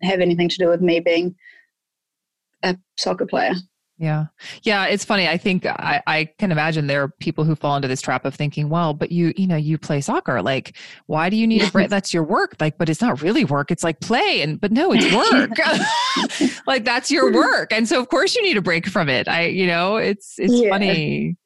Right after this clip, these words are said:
Speaker 2: I think that people, do you find that, that people make that mistake?
Speaker 1: Yeah.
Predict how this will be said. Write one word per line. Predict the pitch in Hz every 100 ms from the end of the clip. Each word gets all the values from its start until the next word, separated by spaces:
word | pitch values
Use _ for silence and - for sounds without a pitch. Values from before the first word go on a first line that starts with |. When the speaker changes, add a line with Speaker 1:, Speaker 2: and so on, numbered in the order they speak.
| _ - 659
Speaker 2:
I | - 185
think | 175 151 160 -
that | - -
people, | 175 156 151 147 - _ -
do | 214
you |
find | 202 185 196 208
that, | 190 202
that | 190
people | 220 196 180
make | 170 175
that | - 165
mistake? | 185 - 170 214 - _ _ _ _ _ -
Speaker 1:
Yeah. | 233 285 254 -